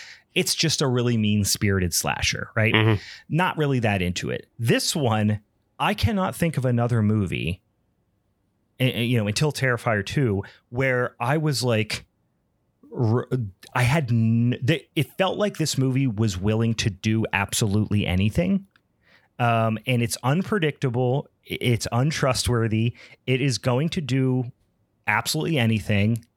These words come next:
Speaker 1: So you're ne-, you, there's not, like, there's no ceiling that in sight. You know what I mean?
Speaker 2: Okay.
Speaker 1: Um, and then the other thing is, um, it's like, I, I can't think of another movie that is like, oh, one second you're like,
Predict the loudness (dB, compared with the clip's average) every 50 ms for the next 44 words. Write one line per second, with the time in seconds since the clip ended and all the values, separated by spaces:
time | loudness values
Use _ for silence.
0 | _ _ -4 0 0 2 2 2 2 2 2 2 0 0 0 -2 -2 -2 -2 -6
1 | -10 -10 -12 -6 -6 -8 -6 -2 0 0 2 2 0 0 0 0 0 0 0 -2
2 | -2 -2 -4 -8 -14 _ _ _ _ -2 0 2 2 2 2 2 2 2 2 2
3 | 2 2 0 -2 -4 -6 -4 -4 -2 0 2 2 2 2 2 0 -2 -2 -6 -10
4 | -10 -10 _ _ _ -2 0 0 2 2 2 2 4 4 6 6 6 4 2 0
5 | -4 -12 -20 -18 -18 -18 -18 -6 -2 0 0 2 0 0 -2 -2 -2 0 2 2
6 | 2 2 0 0 0 0 0 2 0 -2 0 0 0 2 2 2 2 2 0 0
7 | 0 0 -2 -2 -6 _ _ _ _ _ _ _ -2 0 2 2 2 2 2 2
8 | 2 0 0 -2 -4 -8 _ _ _ _ _ _ _ _ _ _ _ -18 -18 _
9 | _ -2 0 0 0 0 0 0 0 2 2 0 0 -2 -4 -4 -4 -8 _ _
10 | _ _ _ _ _ _ _ _ _ _ -4 -4 -2 -2 -2 -2 0 0 -2 0
11 | 0 0 -2 0 0 0 0 0 2 2 2 2 2 2 2 2 2 0 0 -4
12 | -4 -2 0 0 2 2 2 2 2 0 -2 -8 -10 _ _ _ _ _ _ -2
13 | 0 0 0 0 0 0 0 0 0 -2 -2 -2 -2 -2 -2 0 0 0 -2 -4